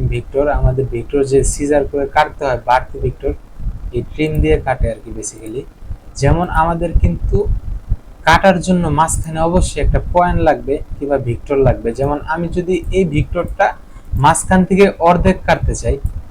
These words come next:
এই ভিক্টরটা, তাহলে কিন্তু আমাদের মাঝখানে একটা বর্ডার লাগবে, বর্ডার ছাড়া কিন্তু কাটা যাবে না। যেমন আমি যদি এখন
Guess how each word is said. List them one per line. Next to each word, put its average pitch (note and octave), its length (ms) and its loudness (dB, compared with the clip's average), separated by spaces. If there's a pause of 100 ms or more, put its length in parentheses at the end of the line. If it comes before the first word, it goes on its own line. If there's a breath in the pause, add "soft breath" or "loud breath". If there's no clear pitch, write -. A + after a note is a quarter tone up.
(180)
এই B2 140 2
ভিক্টরটা, B2 420 -2 (680)
তাহলে E3 340 6
কিন্তু G3 180 2 (100)
আমাদের F3 280 2 (680)
মাঝখানে F3 420 2
একটা - 140 -2 (120)
বর্ডার E3+ 340 6
লাগবে, A#2 260 2 (260)
বর্ডার D3+ 400 4
ছাড়া D#3 260 2
কিন্তু F3 180 -6 (100)
কাটা E3 280 2
যাবে A2+ 220 -4
না। A2+ 60 -14 (540)
যেমন D3 260 2
আমি E3+ 120 2 (100)
যদি E3+ 160 0 (120)
এখন E3+ 180 -4